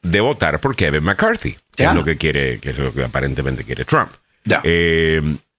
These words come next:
Speaker 1: pero al final del día, estas personas están ahora, pues, como que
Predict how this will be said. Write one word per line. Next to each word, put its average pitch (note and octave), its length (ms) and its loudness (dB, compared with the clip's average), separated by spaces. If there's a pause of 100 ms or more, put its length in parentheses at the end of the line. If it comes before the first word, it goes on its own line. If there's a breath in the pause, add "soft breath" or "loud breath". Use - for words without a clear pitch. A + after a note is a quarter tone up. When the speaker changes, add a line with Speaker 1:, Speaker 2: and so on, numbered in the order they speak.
(720)
Speaker 1:
pero G#2+ 580 2 (240)
al A2 180 4
final C3+ 440 2
del D3 200 2
día, D2+ 320 0 (1500)
estas A2 260 0
personas G#2 480 2
están D#2+ 240 0
ahora, E2 260 2
pues, D#3 200 -2 (240)
como C#2 200 -2
que - 140 -10